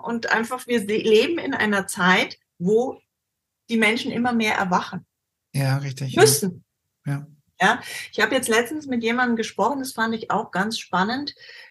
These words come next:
Speaker 1: Ähm, es gab ja immer in der Erdgeschichte so dieses, wo, also dann sind die Dinosaurier ausgestorben und so weiter.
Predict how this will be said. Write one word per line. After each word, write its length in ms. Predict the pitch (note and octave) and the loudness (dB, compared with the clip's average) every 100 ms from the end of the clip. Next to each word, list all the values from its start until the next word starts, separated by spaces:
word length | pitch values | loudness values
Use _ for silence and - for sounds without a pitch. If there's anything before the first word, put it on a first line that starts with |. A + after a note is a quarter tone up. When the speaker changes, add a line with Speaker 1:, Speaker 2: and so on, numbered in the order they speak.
| _ | _
Speaker 1:
Ähm, 340 | F#3+ A3 A3 G3 | 4 6 4 0
es 140 | F#3+ | 2
gab 180 | G3 G#3+ | 2 2
ja 80 | A3 | 0
immer 180 | B3 A#3+ | 0 0
in 100 | A3+ | 0
der 200 | G#3+ - | 0 0
Erdgeschichte 760 | G#3+ B3 B3 A#3+ C4 - B3 | -2 -2 -2 -2 -2 -4 -4
so 160 | A3 A3 | 0 0
dieses, 520 | A3 A3 G#3 G3+ - | -2 -4 -4 -6 -4
wo, 200 | G3 G3 | 2 2
also 180 | - F#3 | 2 0
dann 180 | F#3 F#3+ | 0 2
sind 120 | G#3+ | 2
die 100 | A#3 | 0
Dinosaurier 720 | A#3+ A#3 A#3 G3 G3 G3+ F#3 | 0 0 2 2 2 0 0
ausgestorben 800 | F3+ F#3 - F3+ - F#3 F#3+ F#3 | 0 -4 -6 -6 2 4 4 2
und 140 | F3+ F#3 | 0 -2
so 140 | F#3 | 0
weiter. 420 | E3+ F3+ A#3+ C#4 | 0 0 -2 -4